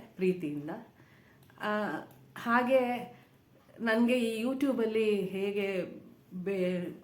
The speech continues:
ಒಂದೇ ಥರ ಚಾನೆಲ್ ಹೆಸರಿಡಬಾರ್ದು, ಇದೆಲ್ಲ ಏನೂ ಗೊತ್ತಿರಲಿಲ್ಲ.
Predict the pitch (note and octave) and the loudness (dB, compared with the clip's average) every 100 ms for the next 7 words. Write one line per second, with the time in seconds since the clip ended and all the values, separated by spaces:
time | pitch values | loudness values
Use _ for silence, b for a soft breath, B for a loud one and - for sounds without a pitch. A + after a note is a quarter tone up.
0 | - G#3 A#3+ B3 A3 G3 - F3+ F#3 F3+ | -4 0 2 2 2 0 0 0 0 0
1 | E3+ - E3+ D#3+ D#3+ D3+ E3 D#3 E3 E3 | -2 -2 -6 -4 -6 -2 -2 -2 -4 -4
2 | E3 F3+ D3+ C3 G#3 F3 D3 - | -4 -4 -6 -4 0 0 -2 -10